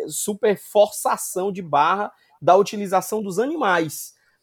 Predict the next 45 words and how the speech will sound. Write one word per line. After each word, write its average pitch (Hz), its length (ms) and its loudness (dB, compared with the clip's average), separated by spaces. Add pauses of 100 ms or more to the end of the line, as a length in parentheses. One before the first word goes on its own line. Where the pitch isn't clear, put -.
(140)
Tinha 277 180 -2
um 320 100 -2
programa 185 720 0
antigo 160 560 -4
que - 80 -12
chamava 165 560 0
Man 190 500 -2
versus 170 440 -6
Beast, 131 560 -10
que 160 80 -6
era 147 120 -2
um, 185 280 -8
era 170 140 -4
um, 196 240 -8 (320)
era 233 120 6
um 339 60 -2
programa 240 460 2
que 208 240 -8 (120)
fazia 190 440 4
meio 180 240 0
que 165 300 -8
juntando 160 520 -2
homens 214 580 0
com, 208 380 -4 (280)
com 190 200 4
os 165 140 4
animais 180 640 2
e 160 60 -6
ver 170 160 2
quem 180 180 -6
tinha 180 180 -6
melhores 165 380 0
habilidades 151 540 0
atléticas, 135 920 -2 (300)
quem 156 160 2
tinha 165 220 -4
mais 143 260 -2
força, 135 560 -2
quem 135 180 -10
tinha 147 240 -6
mais 131 300 -4
velocidade, 131 800 -2
essas 180 260 -6
coisas 185 340 -4
todas. 123 360 -4